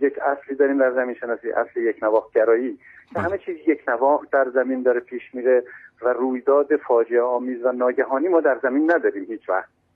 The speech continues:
Speaker 2: بله.
Speaker 1: اما این اتفاق که میفته خب، اه، نشون می‌ده که نقش انسان داره تشدید می‌کنه اون روندهای عادی و کند زمین رو.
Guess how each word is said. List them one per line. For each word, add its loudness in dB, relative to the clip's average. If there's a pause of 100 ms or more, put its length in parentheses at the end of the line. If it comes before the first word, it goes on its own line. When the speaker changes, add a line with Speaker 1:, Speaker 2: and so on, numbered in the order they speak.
(220)
Speaker 2:
بله. -2
Speaker 1:
اما 2 (260)
این 0
اتفاق 0
که -2
میفته 0 (100)
خب، 4 (300)
اه، 0 (420)
نشون -4
می‌ده 0
که 2 (160)
نقش -2
انسان -2
داره 2
تشدید -2
می‌کنه -4
اون -4
روندهای 0
عادی -4
و -2 (360)
کند -2
زمین -8
رو. -8